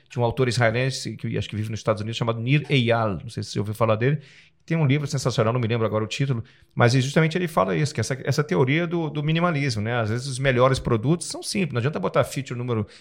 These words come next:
cento e oitenta e sete, que eu não vou achar no menu, né? De repente você vai fazer três coisas super bem feitas, que são super críticas,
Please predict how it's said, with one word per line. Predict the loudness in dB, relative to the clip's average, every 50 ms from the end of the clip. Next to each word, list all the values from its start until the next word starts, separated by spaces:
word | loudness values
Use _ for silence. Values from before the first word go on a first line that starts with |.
| -20 -12
cento | -4 0 2 2 4 4
e | 2
oitenta | 2 4 2 2 2 -2
e |
sete, | -2 2 4 4 4 4 2 0
que |
eu | 0
não | 0 2
vou | 0
achar | 0 2 2 2
no | 2 2
menu, | 0 0 -2 -2 -2 -2
né? | -4 -2
De | 0 2 2
repente | 2 2 0 -2 -2 -4 -4
você | -6 -6 -2
vai | -2 -2
fazer | 0 0 -2 -2 -2
três | 0 2 2 4 4 2 -2
coisas | 2 4 6 6 6 4 -2 -6 -8 -12 -20 -20 -20 _ _ _
super | -14 -6 2 4 6 10 10 10 10
bem | 10 4
feitas, | 2 2 0 -2 -2 -2 -4 -6
que | -6
são | -6 -6
super | -4 -4 -2 2 2 2 2
críticas, | 2 -2 -2 -2 -4 -4 -8 -10 -10